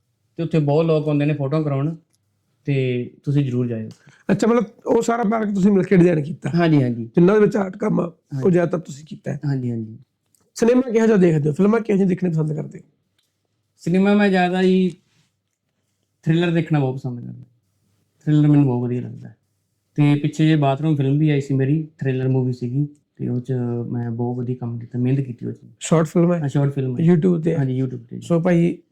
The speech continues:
Speaker 2: ਤੁਸੀਂ ਜੇਕਰ ਉਹ YouTube ਤੇ ਜਾਓਗੇ, ਤਾਂ ਬਾਥਰੂਮ ਫਿਲਮ ਦਾ ਨਾਮ ਹੈ?
Speaker 1: ਬਾਥਰੂਮ, ਹਾਂਜੀ।
Speaker 2: ਕਿੰਨੇ ਟਾਈਮ ਦੀ ਹੈ?
Speaker 1: ਘੱਟੋ ਘੱਟ ਪੰਦਰਾਂ ਕੁ ਮਿੰਟ ਦੀ।
Speaker 2: ਪੰਦਰਾਂ ਕੁ ਮਿੰਟ ਦੀ ਹੈ।
Speaker 1: ਹਾਂਜੀ।
Speaker 2: ਸੋ ਫਿਲਮ ਜ਼ਰੂਰ ਦੇਖਿਓ, ਤੁਹਾਨੂੰ ਪਤਾ ਲੱਗੂ ਜਿਹੜਾ ਮੁੰਡਾ ਗੱਲ ਕਰ ਰਿਹਾ ਬੈਠ ਕੇ ਹੈ ਕੌਣ ਅਸਲ 'ਚ, ਹਨਾ?
Speaker 1: ਹਾਂਜੀ।
Speaker 2: ਇਹ ਕਿੰਨਾ ਵੱਡਾ ਕਲਾਕਾਰ ਹੈ,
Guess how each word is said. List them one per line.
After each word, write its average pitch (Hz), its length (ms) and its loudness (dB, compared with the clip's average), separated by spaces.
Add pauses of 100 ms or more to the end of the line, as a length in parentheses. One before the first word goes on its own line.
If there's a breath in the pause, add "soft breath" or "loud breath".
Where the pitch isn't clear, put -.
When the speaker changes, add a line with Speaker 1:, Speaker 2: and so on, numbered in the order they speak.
Speaker 2:
ਤੁਸੀਂ 165 240 0
ਜੇਕਰ 160 280 0
ਉਹ 165 100 2 (640)
YouTube 165 260 4
ਤੇ 160 140 0
ਜਾਓਗੇ, 160 480 0 (400 soft breath)
ਤਾਂ 160 100 4
ਬਾਥਰੂਮ 190 360 2
ਫਿਲਮ 226 160 2
ਦਾ 226 100 2
ਨਾਮ 196 260 0
ਹੈ? 170 220 -6
Speaker 1:
ਬਾਥਰੂਮ, 143 360 0
ਹਾਂਜੀ। 123 300 -12
Speaker 2:
ਕਿੰਨੇ 185 220 6
ਟਾਈਮ 175 260 0
ਦੀ 156 160 -2
ਹੈ? 151 80 -8 (260)
Speaker 1:
ਘੱਟੋ 170 200 -4
ਘੱਟ 170 60 -4
ਪੰਦਰਾਂ 185 300 2
ਕੁ 175 60 2
ਮਿੰਟ 147 160 2
ਦੀ। 123 280 -10 (200)
Speaker 2:
ਪੰਦਰਾਂ 156 220 0
ਕੁ 147 80 -4
ਮਿੰਟ 143 180 -4
ਦੀ 139 140 -4
ਹੈ। 143 80 -2
Speaker 1:
ਹਾਂਜੀ। 120 140 -10 (180 loud breath)
Speaker 2:
ਸੋ 185 140 2
ਫਿਲਮ 190 180 4
ਜ਼ਰੂਰ 180 260 4
ਦੇਖਿਓ, 185 360 4 (240)
ਤੁਹਾਨੂੰ 170 340 0
ਪਤਾ 190 180 -2
ਲੱਗੂ 190 200 2
ਜਿਹੜਾ 190 140 2
ਮੁੰਡਾ 185 220 0
ਗੱਲ 165 260 -4
ਕਰ 156 140 -4
ਰਿਹਾ 165 120 -4
ਬੈਠ 160 220 -6
ਕੇ 180 200 -4
ਹੈ 160 160 -6
ਕੌਣ 143 280 -8
ਅਸਲ 139 200 -12
'ਚ, 139 100 -16
ਹਨਾ? 156 200 -8 (160)
Speaker 1:
ਹਾਂਜੀ। 131 300 -8
Speaker 2:
ਇਹ 151 60 -2
ਕਿੰਨਾ 156 260 -4
ਵੱਡਾ 156 200 -4
ਕਲਾਕਾਰ 156 420 -4
ਹੈ, 165 100 -4